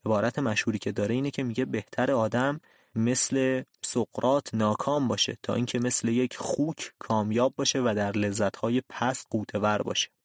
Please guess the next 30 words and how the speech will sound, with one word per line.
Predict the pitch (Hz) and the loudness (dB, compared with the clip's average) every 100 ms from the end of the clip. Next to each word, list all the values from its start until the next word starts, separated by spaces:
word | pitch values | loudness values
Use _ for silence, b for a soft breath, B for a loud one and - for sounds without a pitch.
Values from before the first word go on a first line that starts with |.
| _ | _
این | 170 | 0
یک | 180 | 0
تفاوتیه | - 104 - 110 123 147 151 147 | 0 -4 -2 -2 0 -2 -4 -2
که | - 135 135 - | -2 0 -2 -2
جان | 98 | -2
استوارت | 101 - 98 98 - | 2 2 2 -2 -2
میل | 104 | -6
ایجاد | 98 - - | -4 -6 -8
می‌کنه. | - - - _ _ _ _ _ | -12 -16 -18 _ _ _ _ _
از | 147 | 2
سوی | - 196 214 | 4 4 2
دیگه | 190 214 | 2 2
بیش | 180 156 185 196 - | 0 2 4 4 4
از | 127 117 107 | 2 2 -2
پیش | - 120 - | 0 2 2
وارد | 110 110 107 123 151 | 2 0 2 0 0
عرصهٔ | 160 - 113 107 - 135 | -2 0 0 2 2 2
علوم | 143 123 113 135 | 2 2 2 2
سیاسی | 147 - 110 104 - 135 | 4 4 2 2 2 2
می‌شه | 127 110 - - _ _ _ - | 2 0 0 -6 _ _ _ -2
و | |
اصلاً | 113 156 | 2 2
معتقده | 180 170 123 113 156 175 | 2 2 0 -2 -2 -4
که | - | -2
این | 127 123 | 0 2
مسائل | 107 - 110 120 156 | 2 2 0 -2 0
مهمترین | 151 107 117 110 - 107 110 | -2 0 0 0 0 0 2
ثمرهٔ | - - 110 110 110 156 | 2 2 0 0 0 0
عقل | 156 156 160 | 0 -2 -2
عملیه، | 147 120 113 104 131 123 | 0 0 0 2 2 2